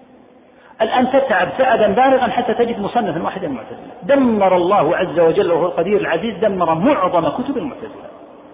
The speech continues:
فلا تجد كتب المعتزلة إلا نادرة قليلة، مع أنهم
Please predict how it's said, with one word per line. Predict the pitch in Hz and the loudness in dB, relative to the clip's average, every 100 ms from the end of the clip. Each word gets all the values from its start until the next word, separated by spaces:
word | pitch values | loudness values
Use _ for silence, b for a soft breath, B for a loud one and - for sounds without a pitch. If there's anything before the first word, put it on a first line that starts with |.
| - - - - | -20 -20 -20 -2
فلا | 214 226 | 2 4
تجد | 156 262 226 - | 2 2 -2 -2
كتب | 262 220 | -4 0
المعتزلة | 202 185 165 214 185 165 | 0 0 -2 -2 -4 -2
إلا | 285 247 196 175 | 0 0 2 2
نادرة | 185 226 190 247 240 262 240 | 4 4 4 2 2 2 0
قليلة، | 139 120 107 - - - - - - - | -2 -4 -8 -14 -18 -20 -20 -20 -20 -10
مع | 165 165 214 | -2 0 2
أنهم | 311 302 202 262 277 | 2 4 4 2 2